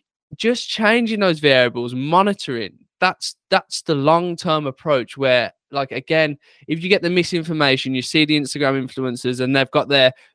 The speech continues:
big, like, seven thousand calorie meal or ten thousand calorie meal, all of a sudden your, your perspective on how we gain muscle is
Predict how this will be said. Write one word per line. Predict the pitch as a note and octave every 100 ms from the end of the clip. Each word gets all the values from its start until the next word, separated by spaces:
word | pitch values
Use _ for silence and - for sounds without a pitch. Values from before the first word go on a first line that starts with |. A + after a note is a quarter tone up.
| _
big, | D3+ C#3
like, | C#3 C3+
seven | - - D#3 D3+
thousand | D3 C#3+ C#3+ C3+
calorie | D#3+ C#3+ C#3
meal | C3+ C3+ C3
or | B2+
ten | - C#3 C#3
thousand | C#3 C#3
calorie | C3 C3+ C3+
meal, | C3 B2 -
all | E3+ G#3+
of |
a | A3
sudden | - F3 D3+
your, | D#3+ F#3 G3 G3 _ _ _ -
your | F3+ G3
perspective | A#3 - - G#3 - E3
on | D3+ C#3+
how | D#3+ E3
we | D#3+
gain | D3+ D3+ D3+
muscle | D#3+ D#3+ B2+
is | E2+ A#2 A2